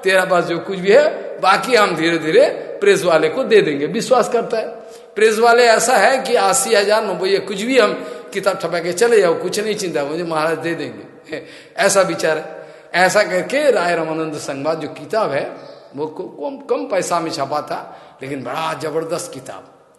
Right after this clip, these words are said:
और राय रामानंद संवाद जो किताब है, वो पढ़ोगे तो पागल हो जाए, इतना सुंदर किताब। तो यह याद आया, ये जो बात उठाया इसलिए कि पूरा इसका जो विज्ञान है हमारा समझ में आ जाए।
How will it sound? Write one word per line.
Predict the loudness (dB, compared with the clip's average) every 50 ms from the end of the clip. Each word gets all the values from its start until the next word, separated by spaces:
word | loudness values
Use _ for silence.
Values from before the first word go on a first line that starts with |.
| _ _ _ _ _ _ _ _ _ _ _
और | -6 -4
राय | -2 0 0 2
रामानंद | 0 0 0 -2 -4 -4 -4
संवाद | -4 -2 0 0 0 0
जो | -2 -6
किताब | -6 -8 -4 -2 -2 0 2 2
है, | 2 2 2
वो | 0 -2
पढ़ोगे | -2 0 2 2 4 4 2 2
तो | 0 0 -2 -4
पागल | -6 -6 -10 -8 -4 -2 -2 0
हो | 0
जाए, | 0 -2 -4
इतना | -6 -6 -4 -2 -2 -2
सुंदर | -2 -4 -6 -6 -6 -8 -8
किताब। | -8 -10 -12 -10 -10 -12 -12 -12 -18 -20 -20 -20 _ _ _ _ _ _ _ _ _ _
तो | -2 0
यह | 2 2 4 4 4 4 4 2 -2 -4 -4 0
याद | 2 4 4 4 4
आया, | 4 4 4 4 4 2 2 0 -4 -8 -12 -14 -16 -18 -20 -20 -20 -20 -20 -20 -20 -20 _ _ _ _ _ _ _ _ _ _ _ _ _ _ _ _ -2
ये | 0 2 2
जो | 4 4 4 6 8 8 6 6
बात | 2 0 0 2 2 0 0 -2
उठाया | -6 -2 -2 0 0 0 0 -2 -6 -6 -8 -10 -10 -10 -10
इसलिए | -8 -8 -6 -4 -4 -2 -4 -4 -6 -8 -12 -16 -20 -20 -20 -20 -20 -20 _ _ _ -12
कि | -12
पूरा | -12 -10 -10 -8 -6 -6 -2 -2 0 0 0 -2 -2 -4
इसका | -6 -6 -6 -2 -2 0 0 0 -2
जो | -4 -4 -6
विज्ञान | -6 -8 -12 -14 -2 0 0 0 2 0 -2
है | -2 -2
हमारा | -4 -4 -4 -4 -4 -4
समझ | -6 -6 -8 -8 -8 -8
में | -8 -8
आ | -8 -10 -10 -14 -16
जाए। | -20